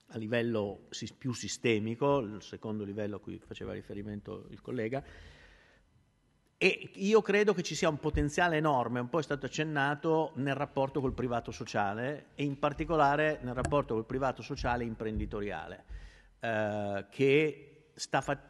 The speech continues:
sta facendo delle cose molto interessanti, due fondamentalmente, si sta ibridando, cioè trovando delle forme che hanno certo una prevalenza di intento sociale ma anche una sostenibilità economica importante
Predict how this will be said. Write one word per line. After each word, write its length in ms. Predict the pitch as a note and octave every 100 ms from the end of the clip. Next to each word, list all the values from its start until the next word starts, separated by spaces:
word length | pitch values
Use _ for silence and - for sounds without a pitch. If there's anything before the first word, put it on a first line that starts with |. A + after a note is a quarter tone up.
| -
sta 280 | - - D3+
facendo 420 | C#3+ - E3+ E3+
delle 180 | C#3+ C3
cose 240 | B2 D3 B2+
molto 360 | B2+ D#3 D3
interessanti, 720 | B2 A#2+ A2+ - G#2+ F2+ F2+ G#2+
due 280 | D3+ C#3
fondamentalmente, 1000 | G#2+ A2+ A2+ G#2 G2+ G#2+ G2+ F#2 F#2 A#2
si 120 | A#2 G#2+
sta 140 | -
ibridando, 880 | B2 A#2 A#2 A#2+ B2 G#2 F#2+ F#2 G2+ - - -
cioè 180 | B2+ A2+
trovando 340 | A#2+ C3 B2+
delle 180 | A2+ A2+
forme 380 | C#3+ C3 A2 G2+
che 100 | A2
hanno 260 | A#2 G#2+
certo 260 | - A2+ G2+
una 120 | F#2+
prevalenza 520 | G#2+ G#2 A2 B2 A#2
di 80 | G#2+
intento 340 | G#2 A2 A2
sociale 460 | G2+ G#2+ - B2+ G#2+
ma 140 | G2+
anche 180 | A#2 B2+
una 120 | G#2
sostenibilità 580 | G#2 G2+ A2+ G2+ G#2 G#2+
economica 420 | G#2 A2 G#2+ G2+
importante 680 | G#2 G#2+ C3+ - F#2+ G#2 C3